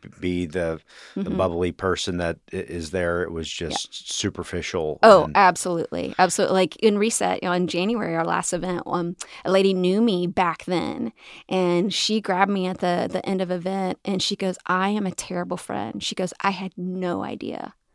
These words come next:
Speaker 2: No idea you were experiencing that." And I said, I was like, "You're not a terrible friend. I wasn't about to let anybody know I was suffering."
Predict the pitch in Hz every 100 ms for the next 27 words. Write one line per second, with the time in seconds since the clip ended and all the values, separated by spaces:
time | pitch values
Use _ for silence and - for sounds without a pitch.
0 | _ 190 196 190 175 185 - - 180 -
1 | - 180 185 - 170 165 - - - 226
2 | 233 277 269 247 226 233 247 220 285 349
3 | 190 151 - 196 196 - 254 262 220 190
4 | 190 - 185 165 175 170 165 - - 156
5 | 139 143 190 - 170 - - - - -
6 | -